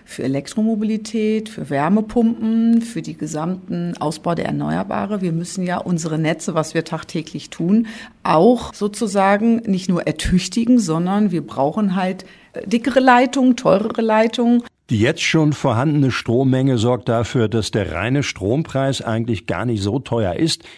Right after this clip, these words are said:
Speaker 2: Es sind die hohen Investitionskosten in die Infrastruktur für die erneuerbaren Energien, die das Ganze am Ende teurer werden lassen.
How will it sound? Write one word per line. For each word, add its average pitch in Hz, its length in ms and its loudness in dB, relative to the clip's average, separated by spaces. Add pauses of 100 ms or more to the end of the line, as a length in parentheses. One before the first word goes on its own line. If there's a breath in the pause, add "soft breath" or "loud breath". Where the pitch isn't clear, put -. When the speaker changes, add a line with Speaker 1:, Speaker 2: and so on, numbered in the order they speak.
(100 loud breath)
Speaker 2:
Es 98 160 -2
sind 113 120 -2
die 104 80 2
hohen 113 260 2
Investitionskosten 113 1400 0
in 98 160 0
die 95 120 0
Infrastruktur 98 1040 0
für - 120 -6
die 95 120 0
erneuerbaren 101 680 0
Energien, 98 580 0 (360 loud breath)
die 110 60 -2
das 90 260 -2
Ganze 95 380 -2
am 101 160 -4
Ende 95 280 0
teurer 107 400 0
werden 78 220 -2
lassen. 69 360 -10